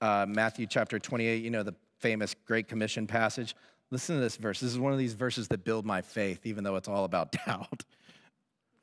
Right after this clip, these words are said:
"When the eleven disciples went to Galilee, to the mountain which Jesus had directed them,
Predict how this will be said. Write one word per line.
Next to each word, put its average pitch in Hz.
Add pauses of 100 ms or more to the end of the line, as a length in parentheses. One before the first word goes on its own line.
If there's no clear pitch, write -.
(240)
"When 160
the 165
eleven 165
disciples 151
went 147
to 127
Galilee, 120
to 123
the 117
mountain 127
which 117
Jesus 123
had 120
directed 120
them, 151